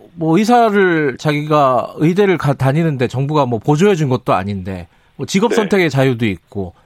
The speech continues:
Speaker 1: 거주 이전의 자유도 있는데, 정부가 이렇게 막 공공재 이런 얘기를 하면서,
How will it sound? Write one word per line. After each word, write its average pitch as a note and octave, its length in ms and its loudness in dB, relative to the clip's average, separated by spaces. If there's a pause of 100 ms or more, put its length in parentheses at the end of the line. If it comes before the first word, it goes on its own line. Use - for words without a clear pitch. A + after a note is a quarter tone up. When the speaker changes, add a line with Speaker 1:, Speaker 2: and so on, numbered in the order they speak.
(120)
Speaker 1:
거주 E3 260 0
이전의 D#3+ 300 0
자유도 B2 320 0
있는데, G#2+ 220 -2
정부가 F#3 340 0
이렇게 D#3+ 360 0 (380)
막 C3+ 160 -4
공공재 F#3+ 440 2
이런 D#3+ 240 0
얘기를 D3+ 260 0
하면서, C3 540 -2